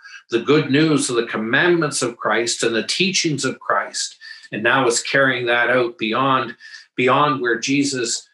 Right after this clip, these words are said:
moved and where Jesus taught, out into the world where Paul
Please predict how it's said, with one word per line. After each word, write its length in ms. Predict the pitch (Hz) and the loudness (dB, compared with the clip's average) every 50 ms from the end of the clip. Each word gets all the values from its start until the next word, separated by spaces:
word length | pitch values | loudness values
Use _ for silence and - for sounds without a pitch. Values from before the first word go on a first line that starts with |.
| _ _ | _ _
moved 440 | 127 123 131 131 127 123 113 113 120 | -2 0 2 2 2 2 0 -2 -4
and 160 | 117 113 113 | -4 -2 0
where 140 | 120 110 - | 0 2 2
Jesus 540 | - - 143 139 131 131 - 117 101 - - | 2 2 2 2 2 2 2 0 0 -2 -2
taught, 460 | - - 143 127 120 110 98 - - - - - - 143 | 0 2 2 2 2 2 0 -2 -6 -14 -20 -8 -2 2
out 180 | 139 139 135 | 2 4 4
into 200 | 135 135 127 120 | 4 2 2 2
the 120 | 117 117 110 | 2 0 2
world 520 | 117 135 143 143 143 139 131 123 113 - | 2 4 4 6 6 4 4 2 0 0
where 240 | - 117 110 104 - | 0 0 0 0 -2
Paul 480 | - - 151 151 139 131 127 120 117 | -2 0 2 4 4 4 4 2 0